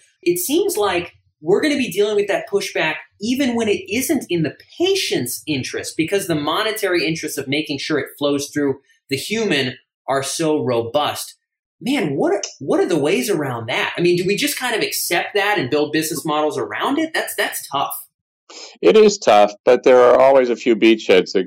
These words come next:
Speaker 2: gonna pay off. There's some, some applications right now where physicians don't enjoy a particular kind of call, or one where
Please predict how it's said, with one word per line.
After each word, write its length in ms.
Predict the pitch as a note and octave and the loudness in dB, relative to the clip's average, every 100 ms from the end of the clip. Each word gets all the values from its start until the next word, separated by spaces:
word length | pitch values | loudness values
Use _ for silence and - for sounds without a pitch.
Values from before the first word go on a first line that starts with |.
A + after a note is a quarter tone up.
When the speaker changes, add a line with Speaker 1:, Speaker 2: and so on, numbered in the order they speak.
| F#2 | 2
Speaker 2:
gonna 180 | F2+ F2+ _ - - | 2 -2 _ -20 -4
pay 160 | F#2+ F#2 | 2 6
off. 240 | F2+ F2 | 6 4
There's 320 | G2+ F#2 F#2 - | 2 0 0 -8
some, 260 | - A#2+ A#2 - - _ _ _ - | -4 0 0 -2 -18 _ _ _ -8
some 300 | - B2+ B2 | 2 4 6
applications 760 | A2 - G#2 G#2+ G#2 G#2 G2 | 4 0 -8 -6 -6 -10 -6
right 180 | G#2 G#2 | -6 -4
now 180 | G#2+ G#2 | -4 -2
where 100 | G2 | -4
physicians 680 | G#2 F#2+ G#2+ G#2 G#2 D#2 - | -6 -4 -6 -8 -18 -12 -2
don't 220 | G#2+ G2+ | 0 0
enjoy 460 | G#2 G2 A2 A2+ G#2 | -8 -2 2 2 2
a 80 | F#2 | -2
particular 600 | G2 - G2+ - F#2 F#2 F#2+ | -8 -6 -8 -4 -6 -6 -8
kind 160 | F2 | -6
of 80 | F2 _ | -8 _
call, 360 | - A2+ E2+ - - - | 2 2 2 -2 -10 -12
or 120 | F2 | -10
one 280 | F#2 F#2+ F#2 | -6 -6 -6
where 300 | F#2 F#2 | -6 -6